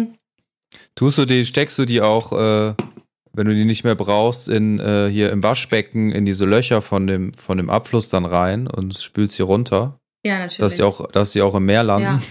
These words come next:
Speaker 1: Ja, ja, das ist der Plan.
Speaker 2: Ja. Cool.
Speaker 1: Und das muss sich bestimmt übrigens so anfühlen, wenn so eine Schildkröte ein Stroh-,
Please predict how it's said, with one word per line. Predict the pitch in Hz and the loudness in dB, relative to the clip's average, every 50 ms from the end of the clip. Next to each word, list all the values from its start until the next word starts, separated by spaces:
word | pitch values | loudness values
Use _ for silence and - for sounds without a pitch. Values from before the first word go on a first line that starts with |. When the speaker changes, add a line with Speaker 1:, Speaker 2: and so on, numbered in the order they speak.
| - _ - - | -16 _ -12 -12
Speaker 1:
Ja, | 190 185 | -12 -12
ja, | 190 - | -12 -14
das | - 190 196 - | -12 -12 -12 -10
ist | - | -10
der | 196 | -14
Plan. | 190 190 - 196 190 185 185 175 _ _ _ _ _ _ _ _ _ _ _ _ _ _ _ _ - | -14 -12 -14 -14 -12 -12 -14 -16 _ _ _ _ _ _ _ _ _ _ _ _ _ _ _ _ -12
Speaker 2:
Ja. | - 92 90 - _ _ _ _ _ _ _ _ _ _ _ _ _ _ _ _ _ _ _ _ - _ _ _ _ _ _ _ _ _ _ _ _ _ _ _ _ - - | -10 -10 -10 -10 _ _ _ _ _ _ _ _ _ _ _ _ _ _ _ _ _ _ _ _ -20 _ _ _ _ _ _ _ _ _ _ _ _ _ _ _ _ -12 -2
Cool. | - 180 127 92 92 - _ _ _ - - | 0 2 2 2 0 -6 _ _ _ -10 -6
Speaker 1:
Und | 208 196 | -2 -2
das | 196 202 | 0 2
muss | 214 247 294 311 - | 2 2 2 0 -2
sich | 359 339 - | -4 -4 -4
bestimmt | 214 202 - - 233 285 294 | -6 -6 -2 -2 -2 -2 -2
übrigens | - 214 - 202 202 220 214 - | -4 -4 -4 -2 -4 -4 -4 -4
so | 202 - | -8 -4
anfühlen, | - 185 202 254 - - - - 175 165 165 180 202 208 - - - - - - - | -2 -2 -2 -2 -4 -6 -4 -2 0 0 2 0 -2 -2 -4 -10 -16 -16 -16 -8 -4
wenn | 196 190 190 | -2 0 2
so | 196 | 2
eine | 208 202 196 | 2 0 0
Schildkröte | - - 247 240 233 240 - 214 202 190 | 0 0 0 0 0 -2 -2 -2 0 0
ein | 202 202 202 | 0 0 0
Stroh-, | - - - - 202 214 | -2 -4 -6 -4 -4 -4